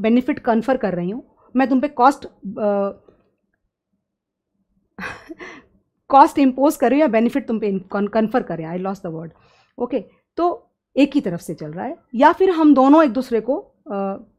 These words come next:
या तो मेरी वजह से तुम कॉस्ट बेयर कर रहे हो, तुम्हारी वजह से मैं कॉस्ट बेयर कर रही हूँ, या फिर मेरी वजह से तुम बेनिफिट एंजॉय कर रहे हो, या फिर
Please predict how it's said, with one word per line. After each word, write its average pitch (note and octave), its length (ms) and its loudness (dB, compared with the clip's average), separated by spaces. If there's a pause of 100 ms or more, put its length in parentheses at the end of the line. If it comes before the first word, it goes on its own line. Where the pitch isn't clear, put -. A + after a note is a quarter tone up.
(280)
या A#3+ 100 2
तो C#4 260 -4
मेरी A#3+ 280 2
वजह C4+ 180 2
से C#4 100 -6
तुम C#4+ 160 2
कॉस्ट C#4+ 260 2
बेयर C4+ 180 0
कर C#4 120 -4
रहे D4 80 -2
हो, D#4 60 -4
तुम्हारी A3+ 280 -2
वजह A#3+ 140 -2
से B3+ 120 -6
मैं B3+ 120 -2
कॉस्ट C4+ 240 -6
बेयर C4+ 160 -6
कर C4+ 160 -8
रही D4 100 -10
हूँ, F#4 80 -12 (320)
या B3 60 -2
फिर B3+ 120 -4
मेरी A#3+ 180 2
वजह C4+ 120 -4
से C#4 120 -6
तुम D4 160 4
बेनिफिट D4 340 2
एंजॉय C#4+ 320 0
कर C#4+ 160 -2
रहे D#4 80 -2
हो, F#4 120 -4 (260)
या B3+ 140 4
फिर F#4+ 260 0